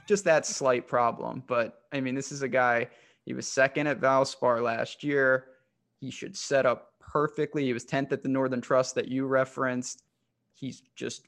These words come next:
a pure ball striker when he's going. His form to me is almost irrelevant. He can rebound off anything.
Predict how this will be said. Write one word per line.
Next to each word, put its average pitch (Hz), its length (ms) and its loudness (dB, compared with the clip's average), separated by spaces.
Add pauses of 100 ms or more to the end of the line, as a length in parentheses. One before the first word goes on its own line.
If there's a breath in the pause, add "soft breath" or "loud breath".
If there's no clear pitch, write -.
(140)
a 123 80 -2
pure 151 420 -2
ball 131 260 4
striker 135 360 0
when 127 80 -2
he's 113 100 -8
going. 143 340 -2
His 135 240 -6
form 156 460 -2
to 156 100 -8
me 147 140 -4
is 143 120 -4
almost 139 320 -2
irrelevant. 131 520 0
He 131 120 -4
can 131 180 -4
rebound 131 500 0
off 117 320 -2
anything. 147 680 -4